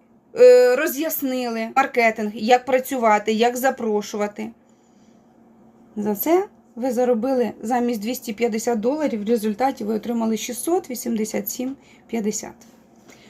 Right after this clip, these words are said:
Тому будьте обережні. Якщо почати рахувати, е, вам на тисячу доларів,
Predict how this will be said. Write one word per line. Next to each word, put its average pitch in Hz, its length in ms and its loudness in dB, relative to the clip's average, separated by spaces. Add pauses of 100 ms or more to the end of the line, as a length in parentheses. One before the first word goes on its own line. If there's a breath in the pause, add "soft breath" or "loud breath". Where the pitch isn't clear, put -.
(180)
Тому 240 180 -2
будьте 240 360 -6
обережні. 208 640 -4 (120)
Якщо 247 680 -6
почати 247 400 -6
рахувати, 233 600 -2
е, 220 680 -10
вам 226 360 -4
на 233 200 -2
тисячу 302 540 -2
доларів, 196 500 -8